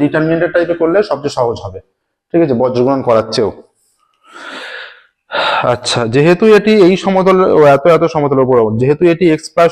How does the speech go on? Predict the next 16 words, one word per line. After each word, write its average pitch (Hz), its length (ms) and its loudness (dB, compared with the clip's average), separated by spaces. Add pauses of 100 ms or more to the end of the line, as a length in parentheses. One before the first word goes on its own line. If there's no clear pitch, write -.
two 151 120 2 (120)
y - 20 4 (120)
plus 160 260 2
two 143 160 0
z - 20 2 (120)
is 143 100 -4
equal 151 180 0
to - 120 -4
five, 117 200 -2 (1700)
যেহেতু 175 420 0 (1160)
এটি 135 240 -2 (280)
x 139 40 -10 (140)
plus 160 400 4 (400)
two 143 160 0 (200)
y - 20 2 (120)
plus 156 340 2